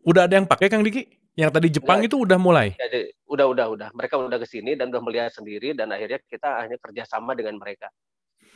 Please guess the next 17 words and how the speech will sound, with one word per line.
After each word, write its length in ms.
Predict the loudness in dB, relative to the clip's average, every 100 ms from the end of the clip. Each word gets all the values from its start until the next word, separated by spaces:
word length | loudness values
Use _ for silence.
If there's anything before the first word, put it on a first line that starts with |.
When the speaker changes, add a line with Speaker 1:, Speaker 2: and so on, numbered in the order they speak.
| -20 -20 -14
Speaker 2:
Kemungkinan 420 | -8 -4 -2 0
Speaker 1:
Wah. 80 | 2
Speaker 2:
pabriknya 320 | 2 0 -2
kita 160 | -2 -2
buat 180 | 0 -2
di 100 | -2
Jepang 300 | -4 0 0
aja 220 | 0 0
deh, 160 | -2 -4 _ _
gitu 260 | -20 -20 -14
kan. 140 | -6
Speaker 1:
Wah, 340 | 0 0 0 -6 -18 -12
mantap. 480 | -6 -6 -6 -10 -12 _ _ _ -10 -10 _
Mantap, 380 | -8 -6 -6 -10
Kang 140 | -10
Speaker 2:
Tinggal, 120 | -8 -8
Speaker 1:
Diki. 160 | -12